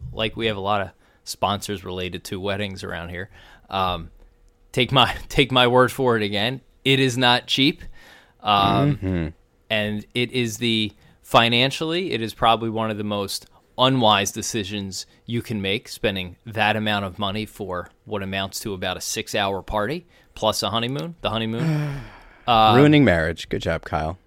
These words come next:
Speaker 1: Yeah, no, but companies like this, they could save you ten to twenty percent.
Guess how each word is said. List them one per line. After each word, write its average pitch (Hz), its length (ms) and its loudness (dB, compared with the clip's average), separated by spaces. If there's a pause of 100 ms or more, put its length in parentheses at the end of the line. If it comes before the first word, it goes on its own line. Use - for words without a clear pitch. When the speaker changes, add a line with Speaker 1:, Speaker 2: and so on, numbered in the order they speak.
(120)
Speaker 1:
Yeah, 214 300 4
no, 190 300 6
but 151 400 10 (360)
companies 139 400 -2
like 156 200 2
this, 175 180 0
they 160 100 -2
could 131 140 -4
save 139 240 0
you 139 80 -6
ten 139 240 -4
to 139 80 -6
twenty 135 260 -4
percent. 139 460 -4